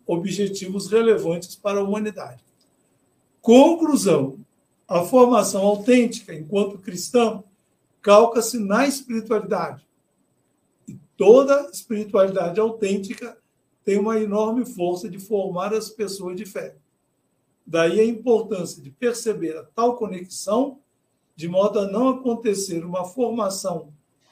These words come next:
à margem do Espírito de Deus e, por outro lado, não acontecer uma espiritualidade sem força de transformar o coração humano.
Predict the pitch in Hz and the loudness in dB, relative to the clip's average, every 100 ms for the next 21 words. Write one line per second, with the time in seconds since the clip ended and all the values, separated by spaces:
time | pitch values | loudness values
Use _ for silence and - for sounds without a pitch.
0 | - 180 175 175 196 247 285 247 240 196 | -8 -2 -2 0 0 2 2 0 -4 -6
1 | 196 190 - 170 - 180 196 220 294 349 | -8 -10 -12 -14 -14 -14 0 6 6 4
2 | - - _ _ _ _ _ _ 254 247 | -8 -18 _ _ _ _ _ _ -8 -6
3 | 262 233 233 262 208 214 247 214 220 233 | 0 2 2 0 -2 -2 -4 -4 -4 -6
4 | 226 226 196 214 202 202 202 - 202 202 | -8 -6 -6 -6 -6 -8 -10 -12 -14 -10
5 | 214 202 180 185 208 226 247 _ _ _ | -8 -8 -8 -6 -6 -8 -12 _ _ _
6 | _ - - 247 - 190 180 180 - 190 | _ -14 -4 -4 -2 -4 -4 -4 -8 -10
7 | 196 _ _ _ _ - 170 180 185 190 | -12 _ _ _ _ -14 -12 -6 -6 -6
8 | 226 196 175 175 190 190 196 190 - 208 | -6 -8 -6 -8 -10 -6 -4 -2 -4 -6
9 | 220 160 147 143 | -6 -6 -8 -12